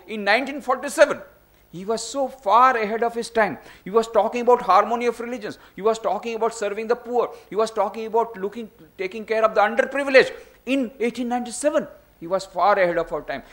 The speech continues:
He said, "That is why unesco is the proper place to celebrate Swami Vivekananda's participation in World Parliament, in the Parliament." And now unesco is celebrating one fiftieth birth anniversary of Swami Vivekananda.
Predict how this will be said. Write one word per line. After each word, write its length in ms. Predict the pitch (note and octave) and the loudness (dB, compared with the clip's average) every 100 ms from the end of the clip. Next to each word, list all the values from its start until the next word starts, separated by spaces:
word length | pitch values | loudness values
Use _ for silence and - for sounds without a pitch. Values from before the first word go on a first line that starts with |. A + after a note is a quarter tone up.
| - | -14
He 80 | |
said, 220 | D3 C#3+ G2 | -10 -8 0
"That 200 | C#3+ C4+ | 0 0
is 200 | C4 F#3 | -2 2
why 180 | F3 A#2+ - - - | 2 2 -6 -20 -16
unesco 680 | C3+ D#3+ F#3 - - E3 D#3 | -8 -4 -4 -6 -8 -6 -6
is 120 | B2+ B2+ | -8 -2
the 140 | C#3+ C#3 - _ _ - | -2 -2 -8 _ _ 0
proper 360 | D#3 G3+ C4 B3 | 4 6 6 4
place 380 | F#3 D#3+ - - _ - | 2 -2 -4 -14 _ -18
to 60 | |
celebrate 540 | D3 E3 D#3 D3 D3 C#3+ - _ | -6 -2 -2 -2 -4 -6 -12 _
Swami 320 | - C#3+ C#3+ | -6 -4 -4
Vivekananda's 840 | B2 C3 C#3+ C#3+ C3+ C3+ B2+ - _ _ _ _ - | -6 -4 -4 -4 -6 -6 -10 -14 _ _ _ _ 0
participation 480 | C#3+ F3+ G3+ G#3 | 0 0 -4 -4
in 40 | F#3 | 0
World 200 | F3 F3 | 0 2
Parliament, 380 | D#3 D#3 D3+ - | 0 0 -6 -12
in 160 | D3+ | -12
the 80 | C3+ C3 | -6 -2
Parliament." 480 | C3 B2+ B2 A#2 A#2+ _ | -2 -2 -8 -14 -20 _
And 240 | - C#3 A#2+ | -10 -8 2
now 280 | F3 A#3 G#3+ | 6 6 4
unesco 440 | F3 F#3+ F3+ F3 D#3+ | -2 -4 -6 -10 -6
is 40 | |
celebrating 500 | D#3 D3 D3 D3+ C#3+ | -6 -6 -8 -8 -6
one 140 | C3+ | -6
fiftieth 380 | C#3+ C3+ - B2+ A2 | -8 -14 -14 -10 0
birth 220 | D#3 E3+ | 0 0
anniversary 580 | G3+ G#3 G3 G3+ G#3 G#3 _ _ _ - | -8 -6 -8 -8 -10 -12 _ _ _ 2
of 240 | F3+ G#3+ | 2 2
Swami 320 | - F#3 F3+ | -2 -4 -4
Vivekananda. 600 | E3+ D#3 D3+ C#3 B2+ B2 | -8 -6 -6 -6 -8 -10